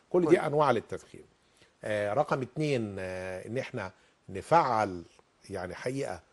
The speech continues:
Speaker 1: دور الأطفال في بن-، بإن احنا بنوعيهم في مدارس، في المدرسة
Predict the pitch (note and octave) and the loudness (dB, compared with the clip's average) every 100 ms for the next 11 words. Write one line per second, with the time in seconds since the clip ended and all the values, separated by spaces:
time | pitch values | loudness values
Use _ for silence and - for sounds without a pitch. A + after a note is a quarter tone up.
0 | _ - G2 C3 C#3+ B2+ - G#2+ - C#3 | _ -14 2 6 8 6 4 -6 -2 4
1 | B2 F#2+ E2 - _ _ _ - G#2+ G2 | 6 4 -2 -14 _ _ _ -8 -6 -4
2 | F#2+ F#2+ F#2 G2 F#2+ F#2 F#2+ G#2 C3 B2 | -4 -4 -2 -6 -6 -6 -4 -4 -4 -2
3 | G2+ G2+ G2+ G#2 B2+ G3+ G3 - A#2+ G#2+ | -4 -4 -4 -4 0 2 2 0 -4 0
4 | B2 A2+ G2+ - G2 F#2+ F#2+ B2+ - G2 | 4 2 0 -8 -10 -8 0 0 0 -4